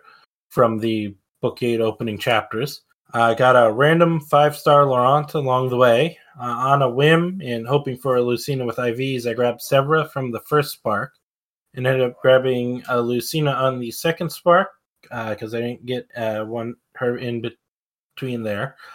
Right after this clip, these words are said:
Uh, finishing out my pity raid, I did get a spare S-, Lucina, but of course she had no I Vs.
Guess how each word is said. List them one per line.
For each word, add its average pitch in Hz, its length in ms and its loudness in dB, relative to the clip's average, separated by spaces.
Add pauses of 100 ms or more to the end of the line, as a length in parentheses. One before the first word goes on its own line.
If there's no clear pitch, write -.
(400)
Uh, 117 220 2
finishing 160 440 -2
out 143 160 4
my 135 100 0
pity 151 260 -4
raid, 147 200 2
I 127 100 2
did 147 280 -6
get 147 120 0
a 131 40 -4
spare 139 280 -2
S-, - 280 -8
Lucina, 135 640 -2
but 135 160 0
of - 180 -12
course - 480 -2
she - 180 -10
had 110 140 -8
no 110 160 -4
I 101 120 -4
Vs. 104 440 -8